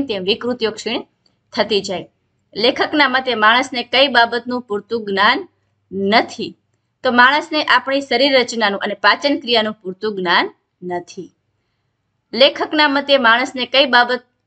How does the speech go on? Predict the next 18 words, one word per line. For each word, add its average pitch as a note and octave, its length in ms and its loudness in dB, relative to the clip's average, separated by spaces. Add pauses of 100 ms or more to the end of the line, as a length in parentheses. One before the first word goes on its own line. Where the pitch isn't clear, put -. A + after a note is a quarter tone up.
(240)
માણસને C4 540 2
વિકૃતિને C#4+ 640 0
ક્યારે, C4+ 400 0 (1400)
શા C4+ 200 4
માટે C4 280 -2
તૈયાર G#3+ 300 0
થશે? G#3+ 340 -8
તો G#3+ 160 -6
માણસને C4 520 2
તેના B3 240 0
શરીર A#3+ 360 2
રચનાનું G#3+ 400 -2
અને G#3+ 120 -4
પાચન A#3 460 0
ક્રિયાનું A#3+ 280 -2
પૂરતું A#3+ 320 -6
જ્ઞાન A3+ 220 0
થશે A#3+ 280 -6